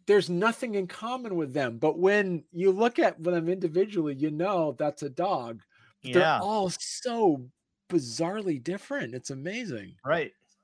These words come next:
Speaker 2: Yeah.
Speaker 1: Yeah.
Speaker 2: So, I mean, it's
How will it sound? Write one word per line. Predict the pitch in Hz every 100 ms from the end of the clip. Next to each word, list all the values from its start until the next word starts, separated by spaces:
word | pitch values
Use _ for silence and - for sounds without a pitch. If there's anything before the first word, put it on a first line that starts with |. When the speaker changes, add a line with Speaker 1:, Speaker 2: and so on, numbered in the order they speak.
| _ _ _ -
Speaker 2:
Yeah. | 127 160 123 101 _ _ _
Speaker 1:
Yeah. | - - - _ _ -
Speaker 2:
So, | 156 147
I | 139
mean, | 156 160
it's | 156 - -